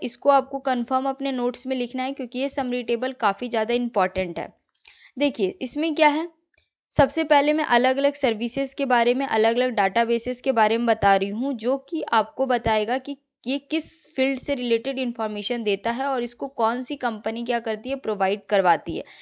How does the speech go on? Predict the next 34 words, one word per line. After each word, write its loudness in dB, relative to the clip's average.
तो -6
ये 0
सारा 4
भी -2
कुछ -6
आपको 2
पढ़ना 0
ज़रूरी 2
है। -10
जैसे 4
सबसे 0
पहला 6
है 0
Embase। 0
Embase -2
कौन, 0
Embase -2
किस -6
टॉपिक -2
पे 4
आपको 2
बताता 2
है, 6
Biomedical 2
and -8
Pharma-, 0
Pharmacological 4
Literature। 2
इसको -6
कौन 2
प्रोवाइड 2
करता 0
है, -4
Elsevier। 0